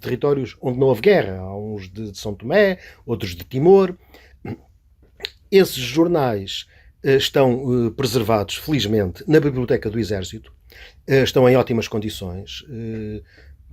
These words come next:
estão digitalizados, eh,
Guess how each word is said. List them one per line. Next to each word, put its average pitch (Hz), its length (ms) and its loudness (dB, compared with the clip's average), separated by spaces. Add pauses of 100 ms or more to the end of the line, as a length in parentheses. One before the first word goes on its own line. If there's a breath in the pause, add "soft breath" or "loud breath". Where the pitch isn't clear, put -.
(600)
estão - 260 -20
digitalizados, 101 960 -4
eh, 90 440 -12